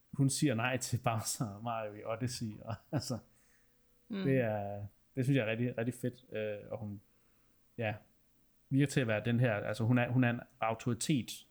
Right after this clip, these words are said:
Speaker 1: øh, som en, en prinsesse, skråstreg dronning jo skal være på en eller anden måde, ikke?
Speaker 2: Jo.
Speaker 1: Øhm, og, og igen, hendes, hendes stemmeskuespillerinde, hun, hun giver hende sådan en meget mere moderne og crisp,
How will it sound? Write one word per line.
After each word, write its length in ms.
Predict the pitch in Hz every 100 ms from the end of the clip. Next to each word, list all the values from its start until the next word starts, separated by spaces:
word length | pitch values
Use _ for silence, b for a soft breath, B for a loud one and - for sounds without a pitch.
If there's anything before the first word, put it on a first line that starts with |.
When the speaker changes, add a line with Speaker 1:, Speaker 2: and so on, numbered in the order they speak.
| -
Speaker 1:
øh, 200 | 107 101 104 101
som 220 | - 107
en, 160 | 101 98
en 280 | 101 101 104 _
prinsesse, 520 | - 107 - 113 113 117
skråstreg 680 | - _ - 104 - 107
dronning 320 | 104 107 113
jo 60 | 104
skal 200 | - 101
være 200 | 98 110
på 80 | 104
en 60 |
eller 80 | 104
anden 80 | 104 104
måde, 80 | 117 b b b b b b _ -
ikke? 140 | 208 -
Speaker 2:
Jo. 60 | 101
Speaker 1:
Øhm, 360 | 104 104 107 113 _ _ - - _ _ _ _ _ _ _ _ _ -
og, 220 | 117 110
og 120 | 98 113
igen, 260 | 135 165
hendes, 420 | 143 131 - -
hendes 200 | - 123
stemmeskuespillerinde, 1000 | - 143 180 214 - 156 151 139 127 127
hun, 260 | 139 160 170
hun 160 | 151 156
giver 180 | 185 151
hende 180 | 120
sådan 140 | - 135
en 80 | 117
meget 220 | 120 147
mere 300 | 135 113 101
moderne 580 | 107 - 107 107 123 110
og 60 | -
crisp, 380 | - 131 -